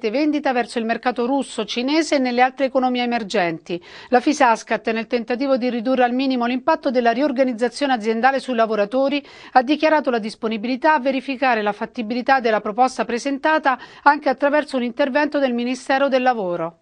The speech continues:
Ed ora occupiamoci del settore ippico, da anni in grave difficoltà.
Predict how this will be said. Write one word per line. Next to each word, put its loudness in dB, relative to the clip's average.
Ed 4
ora 6
occupiamoci 0
del -4
settore -2
ippico, 0
da 4
anni 0
in -4
grave 0
difficoltà. -4